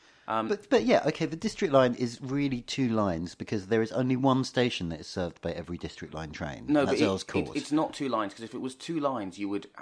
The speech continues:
Speaker 1: you would have to, you would have to choose which one of those two lines to get on to go anywhere in the network, right?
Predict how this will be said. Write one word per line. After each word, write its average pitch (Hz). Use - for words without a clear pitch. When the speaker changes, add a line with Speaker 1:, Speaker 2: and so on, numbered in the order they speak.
Speaker 1:
you 107
would 107
have -
to, 98
you 107
would 101
have 110
to -
choose 104
which 95
one 95
of 87
those 90
two -
lines 87
to 95
get -
on 87
to 85
go 90
anywhere 82
in 71
the 73
network, -
right? 90